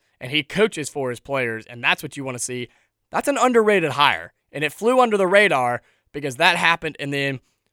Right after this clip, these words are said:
the Lincoln Riley and Brian Kelly news was floating around and going around and going crazy.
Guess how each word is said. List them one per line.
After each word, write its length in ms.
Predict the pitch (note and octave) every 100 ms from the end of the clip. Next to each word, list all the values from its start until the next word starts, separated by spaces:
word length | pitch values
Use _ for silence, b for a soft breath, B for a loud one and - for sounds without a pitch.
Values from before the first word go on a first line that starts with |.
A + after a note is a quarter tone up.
| _ _ _
the 100 | -
Lincoln 320 | D3 E3+ D#3+ D3+
Riley 340 | D#3 D#3 D#3
and 100 | C#3+
Brian 260 | D#3 D3+ C#3+
Kelly 300 | E3+ D#3+ C#3+
news 220 | C3 A#2+
was 140 | A#2+
floating 500 | - _ D3 C#3+ B2+
around 340 | C3 C3 C3 C3
and 100 | B2
going 240 | C3+ C3+
around 460 | B2 B2 B2 B2 -
and 100 | C3+
going 220 | C#3 C3
crazy. 480 | A#2+ C#3 B2 A2+ A2+